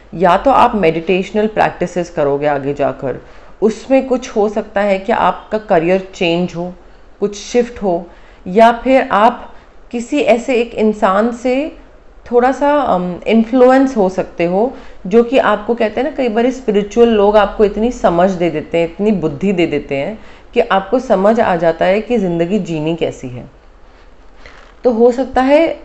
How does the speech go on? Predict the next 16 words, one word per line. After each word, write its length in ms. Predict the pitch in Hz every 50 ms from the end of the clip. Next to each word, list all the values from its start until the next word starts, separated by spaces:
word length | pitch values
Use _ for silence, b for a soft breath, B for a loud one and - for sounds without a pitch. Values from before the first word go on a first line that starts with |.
| - - - - - - - - - -
वैसा 420 | 156 160 160 170 180 220 - 285
भी 140 | 269 247 269
कुछ 280 | 247 - 226 220 - -
यहाँ 260 | 196 180 170 165 -
पे 240 | - 208 262 381 453 B B B B B B B -
कोई 240 | - 214 233 262 -
आपको 380 | - - 226 226 - - 262 226
इतनी 440 | - 214 - 233 240 254 269 285
intelligence 1080 | 269 - - 208 208 208 214 185 190 202 208 190 214 269 277 285 269 - - - - - -
दे 240 | 156 156 170 165 165
दे, 200 | 160 165 175 180
आपको 380 | - - - 165 - - 220 208
इतनी 320 | 202 202 214 214 220 226
wisdom 500 | 208 170 180 175 160 165 190 226 240 247
दे 200 | 226 - 160 160
दे 300 | 139 143 143 160 208 220